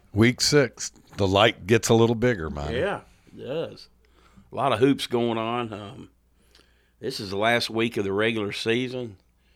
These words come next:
Speaker 2: I actually have brackets, and I have a beef. I have a beef with the seven triple A tournament at Oakland. I, I, I li-, and I like Oakland. I had a daughter graduate at Oakland, so let,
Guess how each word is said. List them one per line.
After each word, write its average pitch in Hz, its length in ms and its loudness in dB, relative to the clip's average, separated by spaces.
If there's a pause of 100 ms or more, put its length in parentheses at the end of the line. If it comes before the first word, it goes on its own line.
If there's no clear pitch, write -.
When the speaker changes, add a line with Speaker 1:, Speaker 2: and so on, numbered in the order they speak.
(120)
Speaker 2:
I 117 140 -6
actually 131 260 -4
have 107 220 -2
brackets, 117 560 -6
and 107 100 -6
I 120 60 -4
have 165 180 -2
a 143 60 -4
beef. 98 380 -2 (1300)
I - 60 -20
have 175 180 -6
a 104 80 -6
beef 117 520 -4 (1120)
with - 160 -16
the 98 100 -14
seven 117 400 -2
triple 101 420 -4
A 95 120 -4
tournament 92 480 -8
at 87 40 -8
Oakland. - 400 -8 (840)
I, 98 60 -16
I, 92 380 -10
I - 20 -2
li-, 104 180 -4
and 117 140 2
I 131 80 4
like 135 320 2
Oakland. 80 360 -10
I 98 40 -14
had 95 160 -10
a 95 40 -6
daughter 104 320 2
graduate 101 580 2
at 87 80 -4
Oakland, 87 360 -6
so 95 140 -10
let, 92 220 -10